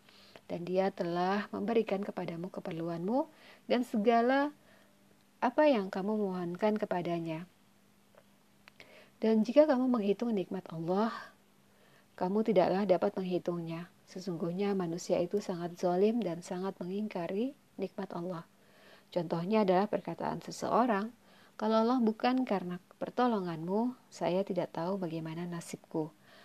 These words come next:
Atau, "Kalau Allah bukan karena tadi ada polisi lewat, mungkin kita sudah babak belur dihajar preman."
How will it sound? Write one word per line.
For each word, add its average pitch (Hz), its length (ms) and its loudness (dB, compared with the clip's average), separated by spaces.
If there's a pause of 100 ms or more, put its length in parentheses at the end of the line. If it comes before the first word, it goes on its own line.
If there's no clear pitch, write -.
(180)
Atau, 202 560 0
"Kalau 160 240 -6
Allah 175 240 -4
bukan 190 400 -4
karena 190 240 -4
tadi 185 400 -4
ada 180 240 -2
polisi 165 400 -6
lewat, 151 400 0 (560)
mungkin 254 560 0
kita 262 240 0
sudah 190 320 0
babak 165 240 -2
belur 220 320 4
dihajar 170 400 0
preman." 160 560 -6